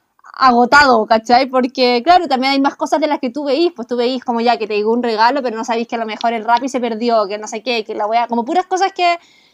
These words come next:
que a veces como que trascienden, eh, lo que uno ve.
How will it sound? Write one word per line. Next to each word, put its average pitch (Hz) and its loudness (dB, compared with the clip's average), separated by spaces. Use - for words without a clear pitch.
que 247 0
a 254 2
veces 277 -4
como 277 0
que 233 0
trascienden, 285 -4
eh, 233 -4
lo 226 -4
que 233 -6
uno 254 -2
ve. 226 -2